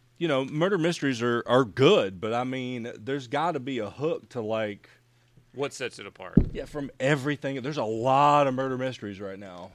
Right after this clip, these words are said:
Speaker 2: Now, otherwise,
Speaker 1: Uh,
Speaker 2: you end up with
Speaker 1: especially
Speaker 2: and,
Speaker 1: short format.
Speaker 2: and I liked it, and I didn't get to finish it. Uh, sadly, I was rushing, but I liked it. But it's more of what you're talking about. There's not really a hook outside of its name, and it's Perry Mason.
Speaker 1: Right.
Speaker 2: Uh, solid murder mystery show.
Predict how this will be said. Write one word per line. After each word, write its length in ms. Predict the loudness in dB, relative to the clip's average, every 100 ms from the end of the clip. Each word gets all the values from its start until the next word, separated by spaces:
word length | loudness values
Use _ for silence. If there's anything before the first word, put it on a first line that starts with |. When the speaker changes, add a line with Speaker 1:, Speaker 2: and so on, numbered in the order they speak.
| -2
Speaker 2:
Now, 100 | 0
otherwise, 300 | 2 0 0
Speaker 1:
Uh, 60 |
Speaker 2:
you 80 | -2
end 80 | -2
up 180 | -4 -4
with 360 | -4 -2 -2 -2
Speaker 1:
especially 220 | 0 0
Speaker 2:
and, 80 | 0
Speaker 1:
short 240 | -2 -4
format. 360 | -6 -10 -8 -2
Speaker 2:
and 100 | 6
I 140 | 6
liked 320 | 8 4 4 0
it, 180 | -2 -4
and 160 | -4 0
I 80 | 0
didn't 140 | 0
get 80 | -6
to 60 |
finish 300 | -6 -6 -6
it. 200 | -6 -6 -8
Uh, 80 |
sadly, 380 | -8 -4 -4 -4
I 80 | -6
was 160 | -8 -14 _
rushing, 480 | -6 -6 -6 -12 -6
but 100 | -4
I 160 | -2
liked 200 | 0 -2
it. 80 | -4
But 120 | -6
it's 260 | -6 -6 -10
more 400 | -10 -6 -6 -6
of 140 | -8 -8
what 120 | -8
you're 120 | -8 -8
talking 160 | -10
about. 140 | -10 -12
There's 120 | -8
not 220 | -8 -8
really 280 | -6 -4 -4
a 60 |
hook 220 | -6 -8 -8
outside 360 | -10 -8 -8
of 120 | -8 -8 -10 -12 -12
its 200 | -12 -8
name, 360 | -6 -6 -8
and 80 | -12
it's 100 | -10
Perry 220 | -6 -6
Mason. 420 | -6 -10 -10 -20 _ _ _ -8
Speaker 1:
Right. 300 | -6 -6 -12 -20 _ _ -8
Speaker 2:
Uh, 320 | -6 -6 -8
solid 400 | -4 2 2 2
murder 260 | -4 -6 -4
mystery 340 | -8 -8 -10
show. 480 | -6 -4 -2 -2 -6